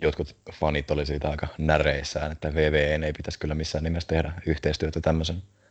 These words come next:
tahon kanssa. Muutamat painijatkin siinä taisi hieman osoittaa mieltään tätä,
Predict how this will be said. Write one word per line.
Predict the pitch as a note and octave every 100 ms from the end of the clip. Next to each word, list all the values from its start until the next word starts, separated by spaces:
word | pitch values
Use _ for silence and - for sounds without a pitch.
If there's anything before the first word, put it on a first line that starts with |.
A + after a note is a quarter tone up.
| _ _
tahon | D#2+ D2 C#2+
kanssa. | C#2 D2 - - - _ _ _ - - - -
Muutamat | F2 E2+ G2 G2+
painijatkin | F2+ E2 D#2 D2+ D#2+ D2 - -
siinä | D2+ D2+
taisi | D2 C#2+ C#2+ D2
hieman | C#2+ D2+ F2 _ _ _ _ _ _ _ _ D#2
osoittaa | D#2+ D2 - D2+
mieltään | D2+ D2 C#2+ C#2+ C2+
tätä, | D2 D2+